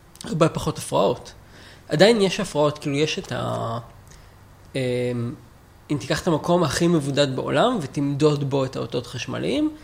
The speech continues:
אז כן, יהיה לך איזושהי מידה של רעש, שזה, חלק מזה זה רעש קוסמי, וחלק מזה זה רעש כאילו מהשדה המגנטי של כדור הארץ, מ-, לא יודע, מזג אוויר, מ-, כאילו ממלא דברים כאלה.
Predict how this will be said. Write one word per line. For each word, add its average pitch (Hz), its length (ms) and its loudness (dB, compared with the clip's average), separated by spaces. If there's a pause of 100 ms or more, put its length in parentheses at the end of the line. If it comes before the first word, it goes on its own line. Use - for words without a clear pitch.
(380)
אז 131 160 -4
כן, 190 220 4
יהיה 165 160 4
לך 170 220 0 (460)
איזושהי 143 460 -2
מידה 127 340 -2
של 127 160 -8
רעש, 277 480 -4 (640)
שזה, 123 580 -2
חלק 175 360 4
מזה 143 200 2
זה 123 120 -4
רעש 120 280 0
קוסמי, 254 420 -2 (920)
וחלק 180 400 2
מזה 185 260 4
זה 143 120 0
רעש 131 320 4
כאילו 131 300 -2
מהשדה 123 640 0
המגנטי 123 380 -4
של - 200 -12
כדור 135 260 -2
הארץ, 123 420 -2
מ-, 127 520 -4 (1040)
לא 127 80 0
יודע, 120 200 2
מזג 131 360 0
אוויר, 131 440 2
מ-, 120 140 0
כאילו 131 200 -4
ממלא 135 300 2
דברים 131 340 -2
כאלה. 117 280 -2